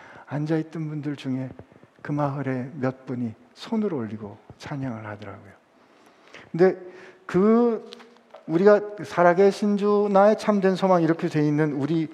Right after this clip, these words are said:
그 가사는 너무 의역이 돼서 그런데요. 영어 가사는 이렇습니다. And because he lives.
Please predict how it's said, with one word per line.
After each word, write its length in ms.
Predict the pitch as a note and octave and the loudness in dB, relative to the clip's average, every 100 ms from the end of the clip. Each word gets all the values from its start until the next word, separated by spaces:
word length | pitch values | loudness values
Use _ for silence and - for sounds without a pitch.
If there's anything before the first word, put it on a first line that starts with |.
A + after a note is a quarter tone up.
| - - - - _ _ | -14 -20 -20 -20 _ _
그 380 | - A#2+ A2+ - - | -8 -6 -6 -10 -10
가사는 680 | - - C#3 C3+ D#3+ G#2 G#2+ | -8 -6 -4 -4 -4 -6 -10
너무 480 | - B2 D#3 F3 - - | -2 0 0 -4 -6 -2
의역이 460 | D3+ E3 F#3 D3 | 2 4 2 0
돼서 360 | A#2 A2 - G#2 | -4 -4 -6 -10
그런데요. 500 | G#2 G#2 G#2+ C3+ C#3 _ _ _ - - | -10 -10 -10 -10 -12 _ _ _ -12 0
영어 260 | C3+ F3 | 4 4
가사는 360 | F#3+ F3+ F3+ E3+ | 2 0 0 -2
이렇습니다. 640 | C3+ A#2+ A2+ - A2+ A2+ - _ _ _ _ - - _ | -2 -4 -8 -8 -8 -8 -16 _ _ _ _ -20 -20 _
And 440 | C#3+ E3 G3 G#3+ - | 2 4 4 0 -2
because 500 | F3+ F3 F#3 F3+ - | -4 -2 -2 -2 -6
he 160 | - | -2
lives. 640 | F3 D3 C3+ A2+ G2+ - | 0 0 -2 -4 -6 -16